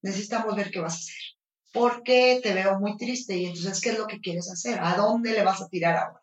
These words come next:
Yo le dije, "Creo que quiero montar una escuela, creo que bailar es lo mío". Entonces me, me, me a-, me aboco a, a la escuela y en un año planeamos Cibar Flamenco, que en principio no se llamaba Fl-, Cibar Flamenco.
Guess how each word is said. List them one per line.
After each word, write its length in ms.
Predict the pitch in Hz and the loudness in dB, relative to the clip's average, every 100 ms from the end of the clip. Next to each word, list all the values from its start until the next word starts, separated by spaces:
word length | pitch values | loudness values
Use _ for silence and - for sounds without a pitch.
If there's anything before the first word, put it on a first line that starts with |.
| _ - | _ -10
Yo 100 | 190 | -6
le 60 | 185 | -6
dije, 220 | 175 - | -6 -2
"Creo 220 | 254 247 | 0 0
que 140 | 247 175 | 0 -6
quiero 260 | 190 175 | -6 -4
montar 360 | 170 160 170 156 | -4 -6 -10 -10
una 100 | 143 | -12
escuela, 380 | 143 - - - _ _ | -18 -20 -20 -20 _ _
creo 200 | 202 196 | -6 -4
que 120 | 202 | -2
bailar 360 | 170 165 165 165 | -2 0 0 -2
es 60 | |
lo 140 | 165 165 | -4 -8
mío". 280 | - - - _ | -10 -12 -16 _
Entonces 500 | - 165 - 170 170 | -8 -6 -2 -2 0
me, 280 | 170 156 156 165 | -2 -4 -6 -8
me, 400 | 151 151 147 165 | -8 -8 -8 -8
me 320 | 170 156 156 | -10 -8 -8
a-, 360 | 156 160 165 170 - | -8 -6 -8 -12 -16
me 200 | 151 151 156 156 | -14 -12 -12 -12
aboco 380 | 151 165 165 175 | -2 -2 0 0
a, 220 | 170 - - _ | 0 0 -8 _
a 240 | 151 151 156 | -10 -10 -12
la 60 | |
escuela 520 | 165 - 247 254 254 _ _ _ _ _ _ | -12 0 4 4 0 _ _ _ _ _ _
y 380 | 233 247 262 - | -2 -2 -2 -2
en 180 | 202 202 | 0 0
un 160 | 226 233 | 0 0
año 300 | 220 220 220 | 0 -4 -6
planeamos 600 | 196 185 180 180 175 185 | -2 -2 -2 -6 -4 -4
Cibar 260 | 190 160 156 | -6 -6 -8
Flamenco, 500 | 175 196 240 254 294 | -6 -2 0 2 4
que 260 | 269 226 | 4 4
en 120 | 226 220 | 2 -2
principio 520 | 208 220 233 220 233 | -6 -6 -6 -2 -2
no 140 | 202 | -2
se 120 | 190 202 | -2 -4
llamaba 300 | 185 180 185 | -2 -2 -2
Fl-, 220 | 202 185 | -4 -12
Cibar 300 | - 190 185 | -8 -2 -2
Flamenco. 600 | - 226 247 240 247 - | -2 -4 -4 -2 -4 -4